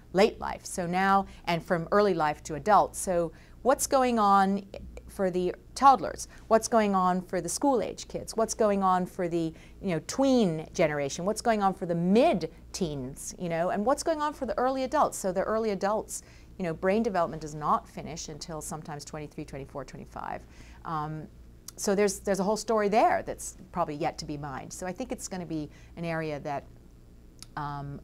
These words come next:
will have impact on our education, our social policies,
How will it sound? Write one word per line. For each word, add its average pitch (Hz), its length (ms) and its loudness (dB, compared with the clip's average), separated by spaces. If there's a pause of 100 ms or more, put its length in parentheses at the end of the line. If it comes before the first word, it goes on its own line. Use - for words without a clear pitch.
(140)
will 226 220 4
have 196 160 2
impact 156 460 -2
on 143 280 -8 (200)
our 147 160 -4
education, 165 840 -6
our 139 120 -6
social 160 360 -4
policies, 147 880 -6